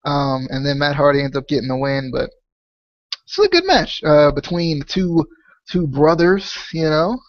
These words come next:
I li-, I like the brotherly feud. I kinda hope they have another one in T N A, 'cause I, I thought they were gonna have one, like, surrounding the title, but they tricked me.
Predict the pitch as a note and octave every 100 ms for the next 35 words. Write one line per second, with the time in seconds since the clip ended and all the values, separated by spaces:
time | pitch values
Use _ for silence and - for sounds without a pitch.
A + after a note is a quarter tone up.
0 | - G3+ B3+ - D4+ D4 - E3 E3 E3+
1 | D#3+ D3+ C#3+ - D3 B2+ G#2+ A#2 _ _
2 | _ _ _ _ - - F#3 G3 F#3 F#3
3 | E3+ D#3+ D3+ D#3 D3+ C#3+ C#3 D3 C#3 B2
4 | B2 C#3+ D#3 E3+ G3 F#3 F3 E3+ E3+ E3
5 | D#3+ C#3+ - - C#3+ D#3 D3 C#3+ E3 E3
6 | E3 D#3 - C3 D#3+ D#3 E3